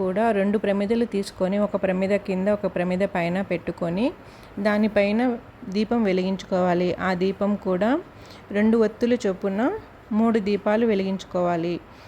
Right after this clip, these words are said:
అది ఒక ప్రమిదలోనే మూడు దీపాలనేది వెలిగించుకోవాలి. రెండు రెండు ఒత్తులు ఒక దీపంగా అలా మూడు దీపాలను వెలిగించుకోవాలి. ఈ దీపాలకు అర్థం ఒకటి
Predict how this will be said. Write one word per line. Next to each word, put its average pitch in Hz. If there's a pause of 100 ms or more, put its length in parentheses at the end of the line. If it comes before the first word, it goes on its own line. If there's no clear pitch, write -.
(220)
అది 202
ఒక 214
ప్రమిదలోనే 208
మూడు 214
దీపాలనేది 196
వెలిగించుకోవాలి. 185 (600)
రెండు 214
రెండు 214
ఒత్తులు 233 (180)
ఒక 196
దీపంగా 196
అలా 202
మూడు 202
దీపాలను 190
వెలిగించుకోవాలి. 185 (1200)
ఈ 220
దీపాలకు 214
అర్థం 220 (420)
ఒకటి 208